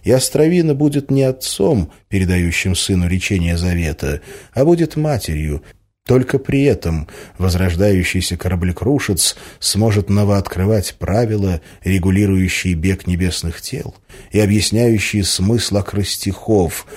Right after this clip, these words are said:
вычерчиваемых телами в небе, не пользуясь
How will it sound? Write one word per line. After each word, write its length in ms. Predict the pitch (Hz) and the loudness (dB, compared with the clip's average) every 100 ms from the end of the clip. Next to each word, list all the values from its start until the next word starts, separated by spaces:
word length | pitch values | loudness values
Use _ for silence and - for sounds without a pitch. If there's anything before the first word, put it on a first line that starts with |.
| - | -8
вычерчиваемых 840 | 95 95 - 90 - 85 85 82 - | -2 0 0 -2 -2 -4 -2 -4 -6
телами 460 | - 85 87 80 | -4 -2 0 0
в 100 | 80 | -2
небе, 500 | 85 95 131 90 76 - - - | -2 0 0 0 -4 -6 -18 -6
не 180 | 117 127 | -2 0
пользуясь 760 | 131 143 90 82 80 78 - | 0 0 0 -2 -4 -4 -6